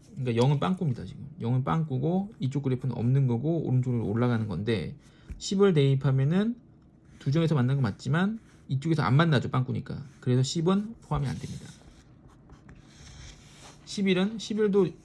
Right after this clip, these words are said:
계속 될까요? 안 되죠. 왜? 이쪽은 그래프가 없으니까. 이쪽은 그래프가 없기 때문에 이쪽에서 한 점에서 계속 만나는 겁니다.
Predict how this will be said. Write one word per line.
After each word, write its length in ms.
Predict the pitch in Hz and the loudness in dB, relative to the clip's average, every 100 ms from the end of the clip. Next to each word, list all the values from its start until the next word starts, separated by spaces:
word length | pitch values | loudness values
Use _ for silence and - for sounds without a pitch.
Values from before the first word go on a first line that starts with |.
| - - | -18 0
계속 200 | 160 165 | 0 2
될까요? 340 | 151 151 185 | 2 2 0
안 160 | - 143 | 4 4
되죠. 220 | 180 131 | 6 4
왜? 200 | 117 127 | 4 4
이쪽은 320 | 95 127 147 135 | 2 -4 -4 -2
그래프가 280 | 117 - | -2 -4
없으니까. 420 | - - - - - - | -10 -10 -14 -16 -16 -10
이쪽은 200 | 131 131 | -4 -2
그래프가 280 | 123 123 98 | -2 -2 -6
없기 200 | - 135 | -6 -6
때문에 400 | 120 120 160 180 | -4 -2 -2 -4
이쪽에서 380 | - 131 143 143 | -4 -2 -2 -2
한 100 | 190 | -2
점에서 280 | 175 151 | -2 -4
계속 160 | 127 117 | -6 -8
만나는 320 | 98 104 104 | -8 -8 -8
겁니다. 260 | - - | -10 -14